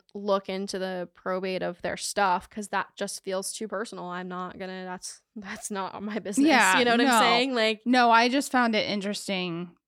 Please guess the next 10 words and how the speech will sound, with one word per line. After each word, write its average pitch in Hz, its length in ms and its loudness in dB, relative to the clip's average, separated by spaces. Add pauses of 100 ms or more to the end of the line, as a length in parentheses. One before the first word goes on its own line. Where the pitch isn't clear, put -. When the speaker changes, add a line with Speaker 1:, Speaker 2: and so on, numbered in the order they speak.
Speaker 2:
that, 151 200 0
like, 185 280 -2
why 185 260 2
would 196 160 0
he 196 220 -6
assume 175 960 -4 (420)
that 175 540 -2 (160)
he's 185 420 -10
gonna 175 200 -6
get 170 240 0